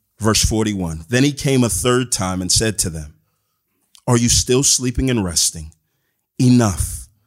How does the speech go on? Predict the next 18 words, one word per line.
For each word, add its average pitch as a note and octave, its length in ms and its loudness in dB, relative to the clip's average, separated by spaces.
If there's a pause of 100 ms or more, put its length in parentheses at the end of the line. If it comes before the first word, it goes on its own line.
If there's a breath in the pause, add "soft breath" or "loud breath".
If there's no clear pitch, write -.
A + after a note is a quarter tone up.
(180)
The A2 100 0
time B2+ 460 0
has C3+ 220 2
come. E2 380 -6 (200 soft breath)
See, C#3+ 300 2
the G#2 120 0
Son C3 240 2
of D3+ 120 0
Man A2+ 180 2
is G#2+ 120 0
betrayed B2+ 400 -4
into A#2 200 -2
the G2+ 100 -2
hands A#2+ 400 0
of - 180 -6
sinners. F#2+ 500 0 (380 loud breath)
Get E3 340 -2
up. D#3 400 0